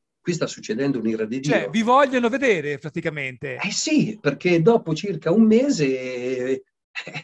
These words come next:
Speaker 1: era primo in classifica.
Speaker 2: Ma aspetta, aspetta, poi ci arriviamo, Ax.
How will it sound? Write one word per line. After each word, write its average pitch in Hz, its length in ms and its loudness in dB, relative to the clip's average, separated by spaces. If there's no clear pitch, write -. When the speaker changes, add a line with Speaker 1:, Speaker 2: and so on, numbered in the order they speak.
Speaker 1:
era 170 220 0
primo 220 240 2
in 202 60 2
classifica. 180 760 -4
Speaker 2:
Ma 226 140 -2
aspetta, 214 600 -2
aspetta, 180 360 -6
poi 208 100 -6
ci - 100 -8
arriviamo, 156 580 -4
Ax. 139 340 -10